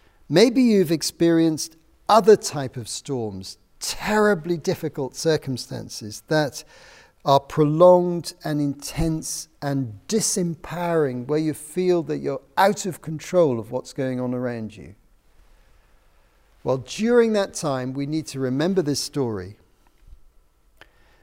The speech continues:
and remember God is sovereign even over the storm.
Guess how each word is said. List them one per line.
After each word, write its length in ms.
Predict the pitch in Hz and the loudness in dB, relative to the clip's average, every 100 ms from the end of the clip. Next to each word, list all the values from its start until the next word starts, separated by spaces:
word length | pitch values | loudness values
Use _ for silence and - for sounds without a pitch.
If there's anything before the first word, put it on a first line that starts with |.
| - | -8
and 140 | 135 143 | -2 2
remember 340 | 147 156 147 | 2 2 0
God 360 | 117 160 180 165 | 0 2 2 0
is 100 | - | -4
sovereign 440 | 156 131 135 135 | -4 -4 -4 -6
even 260 | 135 131 127 | -6 -6 -8
over 200 | 120 120 | -8 -10
the 160 | 123 | -14
storm. 500 | - - 139 110 - | -14 -14 -12 -10 -12